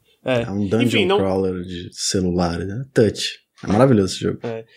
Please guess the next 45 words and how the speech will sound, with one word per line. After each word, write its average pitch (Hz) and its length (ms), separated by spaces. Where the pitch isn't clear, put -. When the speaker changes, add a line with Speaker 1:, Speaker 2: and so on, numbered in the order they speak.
Speaker 1:
Então 175 160
amanhã 190 220
vai 214 100
ter 220 80
um 220 80
vídeo 196 180
desse 202 160
jogo 190 160
no 190 100
canal 175 460
e 180 80
aí 165 160
talvez 156 280
eu 156 60
traga 147 220
ele 143 100
no 139 60
Periscópio 127 540
Speaker 2:
Não 113 120
Speaker 1:
aqui. 143 80
Speaker 2:
do 175 80
Severed, 127 380
vai 117 160
ter - 140
do 127 120
Nobody 127 360
Saves 123 220
the 139 80
World, 117 240
só - 100
pra 110 140
deixar 160 180
Speaker 1:
É, - 20
do 139 80
Speaker 2:
claro. 170 160
Speaker 1:
Nobody 175 180
Saves 143 200
the - 100
Speaker 2:
<laughs> - 0
Speaker 1:
World, 156 280
exatamente, 147 600
exatamente. 120 560
Que - 80
vai 139 100
ser, 147 400